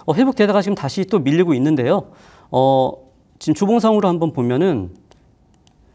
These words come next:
어, 동 종목의 그 주가는요, 육천 원대, 이 육천 원대가, 어, 꽤 중요하고 또 칠천 원 초반대, 이 칠천 원대,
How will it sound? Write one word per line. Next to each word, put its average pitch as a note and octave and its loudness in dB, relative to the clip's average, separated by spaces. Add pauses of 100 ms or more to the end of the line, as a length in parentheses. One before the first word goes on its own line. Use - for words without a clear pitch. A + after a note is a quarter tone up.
(720)
어, A2 -6
동 F3 0
종목의 E3 0
그 D3+ -4
주가는요, D3 -2
육천 D3 -2
원대, D#3 0 (180)
이 B2+ -4
육천 F3 -2
원대가, D#3 2 (400)
어, A#2 -4
꽤 E3 -2
중요하고 D3 -2
또 E3 -4
칠천 A3+ -4
원 G#3 0
초반대, G#3 -2 (540)
이 A#2+ -10
칠천 - -4
원대, C#3+ -2